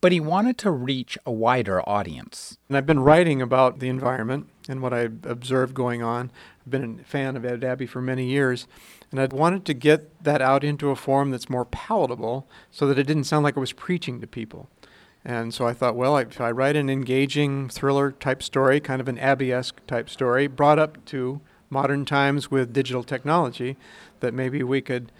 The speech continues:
Speaker 2: kind of carry on what Abbey has set before us and bring it into the modern times, and as well as a, a new message about environmentalism in today's world.
Speaker 1: The Enviromeddlers has an almost Escher-esque feel.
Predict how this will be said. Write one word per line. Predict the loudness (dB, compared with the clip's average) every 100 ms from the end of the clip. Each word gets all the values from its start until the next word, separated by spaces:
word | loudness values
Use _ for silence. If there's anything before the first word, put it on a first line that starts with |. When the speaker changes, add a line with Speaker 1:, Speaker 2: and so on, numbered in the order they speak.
| -20 -20 _ _ -10
Speaker 2:
kind | -4 -4
of | -4
carry | 0 4 6 6
on | 6 4 2
what | 0 0
Abbey | 0 0 -2
has | -2
set | 0 0
before | -2 -6 0 2
us | 2 -2
and | -6
bring | -6 -6
it | -8
into | -8 -8
the | -6
modern | -4 -6 -6
times, | -4 -4 -4 -6
and | -10 -12 -18 -14
as | -6 -4
well | 4 6 8 8
as | 4 2
a, | -4 -4 -20 -20 -20 _ _ -4
a | -2
new | 2 4 6
message | 6 4 4 0 0
about | 2 4 4 2
environmentalism | -2 2 2 2 0 2 0 -2 -8 -10
in | -10 -10 -12
today's | -10 -8 -8 -10
world. | -12 -12 -18 _ _ -2
Speaker 1:
The | 2
Enviromeddlers | 6 6 6 6 4 4 2 0
has | 0 0
an | 0
almost | -2 -2 -4 -6 -6
Escher-esque | -6 -4 0 2 2 -2 -10
feel. | -8 -6 -8